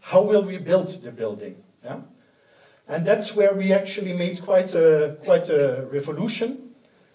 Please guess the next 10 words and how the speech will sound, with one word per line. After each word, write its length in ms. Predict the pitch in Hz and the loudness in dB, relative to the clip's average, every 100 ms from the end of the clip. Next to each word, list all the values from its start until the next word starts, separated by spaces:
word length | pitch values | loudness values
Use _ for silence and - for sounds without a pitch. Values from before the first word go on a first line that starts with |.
| _ _ _ _ | _ _ _ _
So 540 | - 214 190 208 - - _ _ _ _ _ | -8 -2 -2 -2 -8 -18 _ _ _ _ _
if 180 | 190 175 | -10 -6
you 160 | 220 | -6
take 220 | 214 233 220 | -2 -2 0
an 100 | 202 | -2
example 480 | 165 196 220 214 | 0 0 -2 0
of 140 | 202 196 | -2 0
an 100 | 175 | -2
office 280 | 202 220 190 | -2 -2 -4
block, 320 | 196 254 | -2 -4